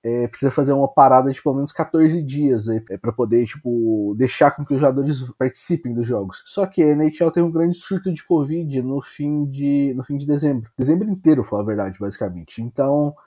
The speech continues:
é, a N H L precisou acabar pegando esses,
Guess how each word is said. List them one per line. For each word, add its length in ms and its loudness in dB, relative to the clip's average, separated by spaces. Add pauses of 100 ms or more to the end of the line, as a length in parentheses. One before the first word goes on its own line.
(260)
é, 460 0
a 40 -8 (100)
N 100 0
H 180 0
L 120 8
precisou 280 0
acabar 640 6 (120)
pegando 520 4
esses, 600 -4